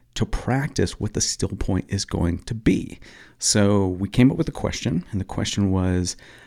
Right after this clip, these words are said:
uh, around our, how our soul creates a soul plan in order to fulfill our purpose. And so Laura tunes into the Akashic Records, uh,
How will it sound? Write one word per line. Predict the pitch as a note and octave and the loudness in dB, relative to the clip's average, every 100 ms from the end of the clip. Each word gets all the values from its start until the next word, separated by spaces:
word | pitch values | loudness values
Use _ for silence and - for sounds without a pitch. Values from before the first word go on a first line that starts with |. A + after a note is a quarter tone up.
| - - | -14 -8
uh, | F#2 | -4
around | G2+ F#2 F#2 G#2+ A#2+ B2 A#2+ A2+ A2 - _ _ | -2 0 2 4 4 4 4 2 0 -18 _ _
our, | F#2+ G2 F#2+ F#2 - - | -2 0 0 -2 -4 -4
how | - C3+ | 0 0
our | - F#2 | 2 0
soul | - - C#3 B2 C#3 C3+ B2+ - _ | 0 0 0 2 2 0 -4 -14 _
creates | - G2 F#2 - | -4 -2 -2 -4
a | |
soul | - G2+ G#2 | -2 -2 -2
plan | - E2+ F2 E2+ E2+ - _ _ - | -2 0 0 0 -4 -6 _ _ -2
in | |
order | G2+ F2+ | 0 0
to | F2 | -4
fulfill | F2+ - - F#2 F#2 | -6 -6 -4 -4 -2
our | F2 | -2
purpose. | - - - - - - - - _ _ _ - - _ - | -4 -4 -4 -8 -10 -12 -20 -20 _ _ _ -20 -20 _ -2
And | F2+ | 2
so | - G2 F#2 F2 E2+ - | 4 4 4 2 -2 -2
Laura | F#2+ A2 G2+ G2 - _ _ _ _ - _ | 2 2 2 -2 -8 _ _ _ _ -20 _
tunes | - D3 D3+ | 4 6 6
into | G#2+ C3 C3 C3 B2+ | 6 6 6 6 4
the | A2+ | 2
Akashic | F#2+ G#2 G2+ - - | 2 -2 -4 -4 -4
Records, | E2 F2 E2+ - - _ _ _ _ _ - | -4 -4 -6 -8 -16 _ _ _ _ _ -4
uh, | F2+ F2 | -2 -2